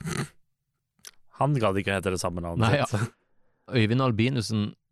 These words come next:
Speaker 2: karakteren hans heter jo også Alf i Kannibalmassakren.
Speaker 1: Han gjør det?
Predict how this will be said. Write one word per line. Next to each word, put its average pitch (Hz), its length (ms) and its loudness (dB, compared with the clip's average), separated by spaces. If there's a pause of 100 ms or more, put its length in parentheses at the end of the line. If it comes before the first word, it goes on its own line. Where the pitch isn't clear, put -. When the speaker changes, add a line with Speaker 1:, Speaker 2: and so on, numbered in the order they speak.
(180)
Speaker 2:
karakteren 175 480 0
hans 185 280 0
heter 92 320 2
jo 196 120 4
også - 220 0
Alf 165 400 0
i 143 340 2
Kannibalmassakren. 143 880 0 (720)
Speaker 1:
Han 139 180 2
gjør 98 200 2
det? 156 120 0